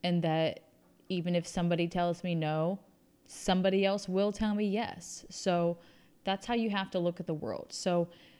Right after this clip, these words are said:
even if you can't nec-, if, even if the bank, if your bank account says you can't have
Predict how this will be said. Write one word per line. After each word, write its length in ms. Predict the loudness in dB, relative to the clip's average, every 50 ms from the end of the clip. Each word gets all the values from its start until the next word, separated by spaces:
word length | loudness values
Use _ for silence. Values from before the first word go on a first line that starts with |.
| -20 _ _ _ _ _ _ _ _ _ _ -20 -20 _ _
even 260 | 0 2 2 4 4 2
if 120 | 2 2
you 80 | 0 -2
can't 460 | 0 0 0 2 2 0 0 -4 -8 -14 _ _ _ 0
nec-, 260 | 2 2 2 2 2 2
if, 120 | 2 2 2 2
even 220 | 0 2 4 4
if 80 | 2 2
the 80 | 2 2
bank, 340 | 4 4 2 2 0 -4 -8 -10 -14 -10 -4
if 240 | 0 0 0 0 0
your 280 | -2 -2 0 2 2 4
bank 260 | 4 4 2 0 -2
account 380 | -8 -6 -4 -2 -2 -4 -4
says 580 | -4 0 0 2 2 2 0 0 -2 -8 -12 -16 -20 -20 -20 _ _ _ _ _ _ _ _ _ _ _ _ _
you 160 | 0 0 0 0
can't 360 | 0 -2 -2 -2 -2 -4 -4
have 480 | -4 -2 -2 0 0 0 -2 -4 -6